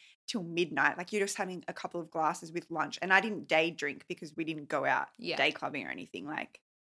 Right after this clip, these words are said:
Speaker 1: so I, like, in the end, it wasn't probably as much as what I did last year. The other thing that the last time we went,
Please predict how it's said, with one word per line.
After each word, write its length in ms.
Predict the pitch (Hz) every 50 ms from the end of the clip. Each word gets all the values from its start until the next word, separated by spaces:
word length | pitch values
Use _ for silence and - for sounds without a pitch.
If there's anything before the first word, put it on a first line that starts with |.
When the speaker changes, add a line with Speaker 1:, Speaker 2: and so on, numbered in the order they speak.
| _ _ _ _ _ _ _ _ _ _ -
Speaker 1:
so 320 | - - 196 185 156 113 - -
I, 180 | 180 208 202 - - _ _ _ -
like, 180 | 208 196 196 - -
in 120 | 220 226
the 120 | 233 220
end, 120 | 190 185 180
it 60 | 160
wasn't 340 | 170 175 175 180 175 175 170
probably 240 | - 180 165 175 175
as 80 | 156 175
much 160 | 160 160 -
as 60 | 160 160
what 80 | 156
I 80 | 160 160
did 160 | 175 175 -
last 440 | 151 156 139 139 156 - - - -
year. 120 | 160 151 -
The 80 | -
other 240 | - 160 170 185 214
thing 200 | 208 220 208 196
that 100 | 185 95
the 60 | 123 151
last 260 | 151 151 151 151 -
time 200 | - 156 147 147
we 80 | 151 143
went, 260 | 143 147 - 82 -